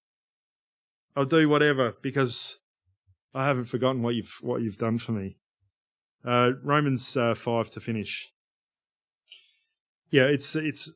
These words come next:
unfortunate, but, like, sometimes you, you do see people come along and, and God does something miraculous in their life and, and actually you only see them still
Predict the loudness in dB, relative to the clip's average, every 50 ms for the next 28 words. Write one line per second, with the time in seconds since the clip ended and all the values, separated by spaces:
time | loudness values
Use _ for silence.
0 | _ -6 -4 -4 -4 -2 0 0 0 0 0 -2 -2 -2 -2 -4 -6 -8 -6 -4
1 | -4 -4 -4 -4 -4 -4 -4 -6 -6 -4 -4 -4 -4 -4 -2 0 0 0 -2 -4
2 | -2 2 2 2 2 2 0 0 0 0 0 0 -2 -2 -2 -2 -4 -6 -4 -4
3 | -6 -4 -4 -2 -2 -2 -2 -2 -4 -4 -6 -8 -10 -6 -2 -2 0 0 0 0
4 | -2 -4 -6 -10 _ _ _ _ _ _ _ _ -6 -4 -2 -2 -2 0 2 2
5 | 2 2 0 2 2 2 2 2 0 0 -2 0 0 2 2 2 2 2 0 0
6 | 0 -2 -2 -4 -4 -4 -2 -2 0 0 0 -2 -2 -2 -4 -4 -4 -4 -6 -8
7 | -10 _ _ _ _ _ -4 -2 -2 0 0 -2 0 2 2 2 2 0 -2 -4
8 | -8 _ _ _ _ _ _ _ _ _ _ _ _ _ _ _ _ _ _ _
9 | _ _ _ _ _ _ _ _ _ _ _ _ _ _ _ _ _ _ _ -14
10 | -14 -14 -14 -18 -20 _ _ _ _ _ _ _ _ _ _ _ _ _ _ _
11 | 0 2 4 4 6 4 4 4 2 2 2 2 2 2 2 2 0 0 -2 -2
12 | -4 0 2 2 2 2